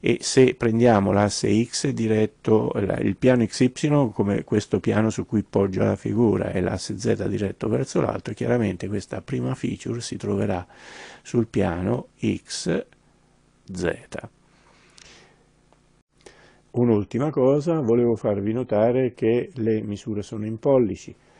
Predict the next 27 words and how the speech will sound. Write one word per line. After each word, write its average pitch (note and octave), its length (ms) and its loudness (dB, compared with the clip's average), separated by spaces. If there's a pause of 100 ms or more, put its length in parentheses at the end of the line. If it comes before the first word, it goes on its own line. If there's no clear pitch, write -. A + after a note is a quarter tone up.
(720)
per A2+ 220 -4
cui G#2 520 2
utilizzeremo G2+ 1200 -2
un G2+ 420 -4
file F#2+ 600 -2
modello G2 840 -4 (100)
di - 200 -8
parte F2+ 680 -10
in-, G2+ 200 -10
con A2 260 -4
le G#2+ 300 -4
misure G2 380 -6
in G2 100 -6
pollici, E2+ 540 -6
che, - 320 -2
eh, G#2+ 180 -10
file A#2 220 -2
modello C#3 340 2
che G#2+ 60 -4
abbiamo, G#2+ 420 -2 (220)
eh, - 160 -14
creato A2+ 500 -6
nella G#2 420 -6
esercitazione G#2 1080 -12 (600)
zero G2 520 -2 (320)
zero F#2 440 -6 (280)
quattro. - 580 -14